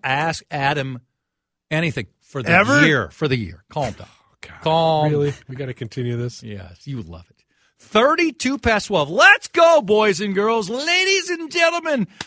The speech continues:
Speaker 1: lovers of that woke liberal flag, call in right now. Six five one, four six one, nine two two six.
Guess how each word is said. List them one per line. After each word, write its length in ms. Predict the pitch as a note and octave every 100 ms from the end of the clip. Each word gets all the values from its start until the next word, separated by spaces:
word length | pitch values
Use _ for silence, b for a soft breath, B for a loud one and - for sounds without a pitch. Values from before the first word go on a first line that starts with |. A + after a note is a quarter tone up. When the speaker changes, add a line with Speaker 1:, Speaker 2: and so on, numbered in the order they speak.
| B B B
Speaker 1:
lovers 680 | B3 E4 F#4+ F#4 G#4 G4+ E4+
of 120 | D#4+
that 180 | D4+ D4 C4
woke 680 | B3+ D4 E4 E4 F#4 - -
liberal 600 | A#3+ D4+ F4 F4 F4+ F4+
flag, 640 | - D#4 D#4 D#4 B3+ D3+
call 560 | - - C#4 D#4+ D#4+ E4+
in 220 | D#4+ D4
right 240 | C4 B3+
now. 360 | A3 E3+ A#2+ F#2 _
Six 480 | - - - - -
five 500 | - A3+ G#3+ G#3 C#3
one, 380 | D3+ C#3 G2 F#2
four 460 | - - D4 D#4+
six 340 | B3+ - G3 -
one, 260 | D3 C#3+
nine 180 | C3+ C3
two 180 | - F#3+
two 160 | E3 F#3+
six. 280 | - G#3